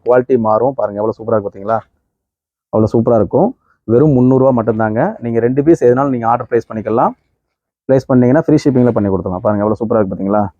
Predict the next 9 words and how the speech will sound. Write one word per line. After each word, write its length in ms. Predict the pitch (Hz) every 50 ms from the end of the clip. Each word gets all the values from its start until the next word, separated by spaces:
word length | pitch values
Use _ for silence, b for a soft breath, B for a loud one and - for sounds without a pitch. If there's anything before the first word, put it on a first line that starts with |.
| _ - -
நல்லா 180 | 107 110 113 107 104 113
பாட்டில் 340 | 110 107 113 120 123 110 107
கிரீன் 200 | 110 110 104 95
கலரு. 220 | 98 98 98 107 120 120 - 113
காம்பினேஷன் 420 | 113 123 127 127 120 113 123 120
அவ்வளோ 160 | 110 104 101 -
சூப்பரா 260 | - 110 - 113 117 113 -
தூக்கலா 280 | 117 110 - 110 110 98
கொடுத்துருக்காங்க. 460 | 117 123 - 107 101 101 98 95 104